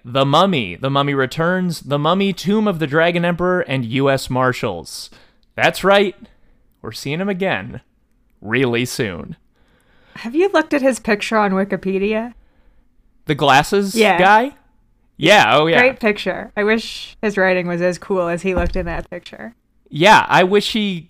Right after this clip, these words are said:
Speaker 1: had, I wish he would come unauthorized. I feel like he'd be fun.
Speaker 2: Oh, he's written
Speaker 1: You
Speaker 2: a
Speaker 1: know,
Speaker 2: bunch of
Speaker 1: just based on that
Speaker 2: C S I
Speaker 1: photo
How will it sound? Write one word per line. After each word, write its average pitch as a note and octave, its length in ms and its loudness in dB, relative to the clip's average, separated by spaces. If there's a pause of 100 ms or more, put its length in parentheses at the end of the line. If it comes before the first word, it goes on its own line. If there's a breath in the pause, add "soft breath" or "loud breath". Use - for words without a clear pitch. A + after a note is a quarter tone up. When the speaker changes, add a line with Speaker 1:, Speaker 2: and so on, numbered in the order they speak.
Speaker 1:
had, F3 280 2
I D#3+ 140 2
wish E3+ 180 0
he F#3 140 -2
would D#3 220 -2
come D#3+ 180 2
unauthorized. D3 800 -2
I B2 40 0
feel D3+ 220 -2
like C#3 160 -2
he'd C3+ 180 -4
be C3 120 -2
fun. E3 360 -4
Speaker 2:
Oh, G3+ 60 -4
he's A3 140 0
written G3+ 180 0
Speaker 1:
You A3+ 60 2
Speaker 2:
a - 20 2
Speaker 1:
know, - 60 2
Speaker 2:
bunch G#3 160 2
of F#3+ 100 -2
Speaker 1:
just - 120 -6
based F#3+ 300 4
on D3 60 -2
that G3 80 2
Speaker 2:
C G#3 160 2
S - 0 -
I - 20 -2
Speaker 1:
photo C#3 200 2